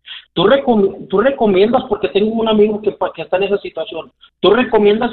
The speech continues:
para una, es una ami-, una señora, ¿tú recomiendas que es preferible que rente si tiene una renta de bajo, de bajo, pues, bajo costo, y lo, y lo que le sobra que lo invierta para así poder generar más dinero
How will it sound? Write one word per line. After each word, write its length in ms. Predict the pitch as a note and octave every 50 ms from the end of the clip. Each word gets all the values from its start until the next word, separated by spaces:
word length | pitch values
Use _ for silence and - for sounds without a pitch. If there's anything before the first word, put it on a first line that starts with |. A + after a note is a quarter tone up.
| - -
para 160 | G#3 F#3 F#3 F3+
una, 300 | F#3 G3+ A3 A3 G#3 G#3 -
es 140 | G3 G3 G3
una 120 | A#3 A3
ami-, 180 | G#3 G#3 G3+ G3+
una 160 | F#3+ G#3 G#3+ G#3+
señora, 440 | G3 F3+ F3 E3 D3 B2 - - _ _ _ _ _ _ _ _
¿tú 100 | - E3+
recomiendas 680 | F3+ A3 C4+ C4 - A3+ G#3+ G3 G3+ A3 A#3+ B3+ B3 - - -
que 100 | - F#3+
es 80 | F#3 F#3 - -
preferible 640 | A3 G#3 G3+ - F3+ E3+ F3+ G3 G3+ G#3 A3 G#3+ -
que 120 | - F#3+ F3+
rente 640 | E3+ F3+ F#3+ G3 G#3 - A#3+ A3 G#3+ G3 - - -
si 100 | - E3
tiene 200 | D3 F3+ F3+ F#3+
una 140 | G3+ G#3 G3
renta 320 | G3 F#3+ F#3+ G3+ - G#3+ G3 F3+
de 80 | F3 E3 D#3
bajo, 440 | D3+ D3+ F3 - - B3 C4+ C#4+ - _ _ _ _
de 140 | - C#3+ D#3
bajo, 580 | D3 D3+ D#3 - - F3+ E3+ E3 D#3 - - - -
pues, 140 | D#3+ D#3 - F3+ E3
bajo 300 | E3 E3+ - F#3 E3 -
costo, 480 | - F#3+ G3 - - B3+ C4 C#4 C4 - _ _ _ _ _ _ _ _ _ _
y 160 | - G#3 F#3
lo, 240 | F3 F3 F3+ F#3 - -
y 80 | G3+ F3+
lo 140 | F3 F3 -
que 60 | - F3+
le 160 | E3+ E3 D#3+
sobra 300 | E3+ F3+ F#3 A3 A3+ G#3+
que 80 | - G3+
lo 100 | F3+ F3
invierta 560 | E3+ E3 D#3+ D#3+ E3 E3+ F#3 - - A3+ A3+
para 180 | - G#3 F3+ E3
así 140 | D#3 - F#3 - -
poder 300 | F#3+ F3+ F3+ F#3 F#3 F#3
generar 420 | - G3+ E3 D#3+ D#3+ D#3+ E3+ F3+ F3+
más 240 | F3+ F3+ F3+ F3+ E3+
dinero 560 | F3+ E3+ E3 E3 F3 F#3 F#3 F3+ E3 C3